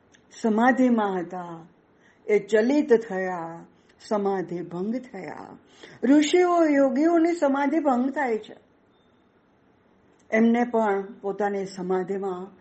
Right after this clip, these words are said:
કૃષ્ણની સુમધુર બાંસુરી સંભળાય છે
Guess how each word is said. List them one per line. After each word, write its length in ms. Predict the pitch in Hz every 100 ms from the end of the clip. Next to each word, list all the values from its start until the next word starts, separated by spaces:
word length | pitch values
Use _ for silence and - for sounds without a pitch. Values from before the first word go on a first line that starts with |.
| _ _ _ _ -
કૃષ્ણની 840 | 294 294 277 277 262 247 240 226
સુમધુર 1080 | 214 226 220 208 226 262 262 247 233 220 208
બાંસુરી 760 | 196 196 196 196 220 214 208
સંભળાય 600 | 202 208 185 185 170 185
છે 240 | 214 208